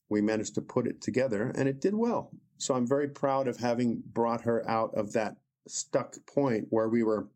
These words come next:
she and John had worked on the record, and both of them were not satisfied with it.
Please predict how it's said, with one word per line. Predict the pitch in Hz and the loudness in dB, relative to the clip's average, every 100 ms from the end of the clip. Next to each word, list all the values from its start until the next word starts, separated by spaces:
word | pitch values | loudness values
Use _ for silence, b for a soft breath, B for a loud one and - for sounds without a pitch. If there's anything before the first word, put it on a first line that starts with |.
| _ | _
she | - 139 | -8 -4
and | 131 | -2
John | 127 127 | 0 0
had | 117 | 2
worked | 113 120 117 | 0 2 2
on | |
the | 104 | 2
record, | 123 139 110 | 2 2 2
and | 107 | 2
both | 120 147 | 2 0
of | 110 | 0
them | 117 117 | 2 4
were | 117 110 - _ | 2 0 -8 _
not | - 117 - | 0 0 0
satisfied | - 135 135 - 107 98 | 0 2 2 0 0 0
with | 98 | -2
it. | - | -4